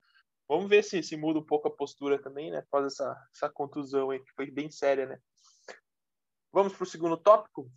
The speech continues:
Juju, contratinho, né? Claro, né? Falar que oito milhões é pouco, mas não dá pra falar, né? Na, na, na,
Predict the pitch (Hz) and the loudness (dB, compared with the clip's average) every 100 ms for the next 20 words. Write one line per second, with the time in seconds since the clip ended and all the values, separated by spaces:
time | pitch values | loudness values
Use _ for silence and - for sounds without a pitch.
0 | _ _ _ 139 147 208 165 151 233 269 | _ _ _ -12 -4 -2 0 0 0 0
1 | _ _ _ _ - 180 175 165 - 208 | _ _ _ _ 0 0 2 0 0 -12
2 | 247 233 - 170 175 143 - 139 127 127 | -10 -8 -4 -2 -2 -4 -2 -2 0 -4
3 | 127 139 139 - 143 151 139 135 139 151 | -2 0 0 0 -4 -4 -4 -4 -4 -6
4 | - 175 226 - - _ - 143 143 135 | 0 2 2 -4 -20 _ -8 -6 -2 -4
5 | 139 - - - - 139 143 151 - 143 | -6 -12 -20 -20 -12 -4 4 4 4 -2
6 | 143 156 160 202 _ _ - _ - 139 | 2 2 0 -6 _ _ -20 _ -2 4
7 | 139 131 131 123 131 127 | 4 4 0 -2 -2 -6